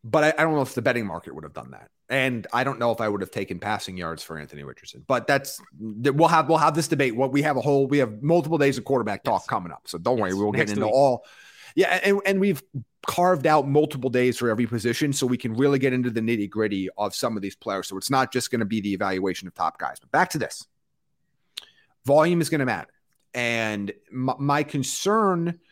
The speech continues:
Speaker 1: with, with this is going to be, I think there's a fairly significant difference in potential pass attempts between these two teams based on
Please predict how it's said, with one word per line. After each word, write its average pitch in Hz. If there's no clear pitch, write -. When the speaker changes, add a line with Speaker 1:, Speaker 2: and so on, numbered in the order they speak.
Speaker 1:
with, 127
with 135
this 117
is 123
going 131
to 120
be, 117
I 117
think 170
there's 156
a 123
fairly 180
significant 139
difference 110
in 123
potential 127
pass 117
attempts 104
between 107
these 92
two 92
teams 87
based 127
on 110